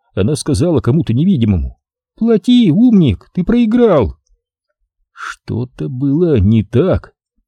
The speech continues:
Я опасливо шагнул в гостиную,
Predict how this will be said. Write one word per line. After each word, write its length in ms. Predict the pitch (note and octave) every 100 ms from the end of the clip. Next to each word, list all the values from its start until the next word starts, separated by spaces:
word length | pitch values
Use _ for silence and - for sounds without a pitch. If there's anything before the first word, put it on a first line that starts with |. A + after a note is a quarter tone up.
| _ _ _ _ _ _
Я 500 | F2+ F#2+ B2 G2 - _ -
опасливо 560 | - A#2+ B2 B2+ A2+
шагнул 380 | G#2+ A2+ B2 C#3+
в 80 | E2
гостиную, 600 | B2 - G3+ A2 C2+